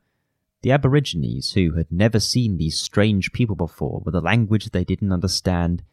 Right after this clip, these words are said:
impossibly advanced weapons and diseases to which they had no immunity, they must have seemed like conquerors from another world.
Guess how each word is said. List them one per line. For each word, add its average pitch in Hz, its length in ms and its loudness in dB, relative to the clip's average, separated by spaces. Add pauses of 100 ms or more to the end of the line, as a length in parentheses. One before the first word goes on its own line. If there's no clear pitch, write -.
impossibly 117 680 0
advanced 98 580 0
weapons 95 420 2
and 90 80 2
diseases 110 480 0
to 101 100 -2
which 117 200 -2
they 110 120 2
had 104 180 2
no 104 140 2
immunity, 107 540 0 (500)
they - 80 2
must 139 160 2
have 139 100 0
seemed 147 400 2
like - 380 -2 (340)
conquerors 98 600 4
from 90 200 -4
another 90 380 2
world. 85 640 2